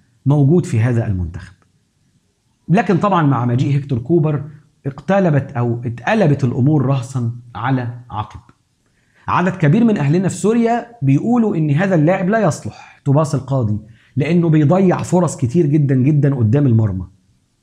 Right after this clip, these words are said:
قسم آخر من اللعيبة أو من الجماهير بيقولوا: "لا، ده لاعب متميز، ده لاعب رائع، ده لاعب مستواه رائع جدا جدا، وسنه صغير، فبالتالي من المنطقي إن احنا نديله فرصة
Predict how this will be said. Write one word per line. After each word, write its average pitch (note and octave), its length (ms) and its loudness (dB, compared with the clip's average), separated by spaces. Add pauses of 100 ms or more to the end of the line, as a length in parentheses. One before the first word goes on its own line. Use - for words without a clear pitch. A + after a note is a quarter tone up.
(800)
قسم D#3+ 260 0
آخر E3+ 380 -2
من A#2+ 140 0
اللعيبة D#3+ 480 -2
أو G#3 320 -2
من G#2+ 180 -2
الجماهير G#2+ 420 -2
بيقولوا: G3 340 0
"لا، A3 280 -6 (100)
ده C3 100 -6
لاعب C3+ 220 -4
متميز، C#3 580 -6 (560)
ده G#2 100 -2
لاعب A#2 280 2
رائع، B2+ 380 -2 (480)
ده A2+ 100 2
لاعب B2+ 200 0
مستواه A#2+ 440 0
رائع C3 260 -2
جدا A#2+ 260 0
جدا، B2 520 -2 (600)
وسنه D3+ 880 0
صغير، A#2 600 -2 (480)
فبالتالي D#3+ 680 0
من C#3 160 2
المنطقي C#3 600 -2
إن B2+ 120 0
احنا B2 220 -4
نديله A#2+ 280 0
فرصة B2 520 -4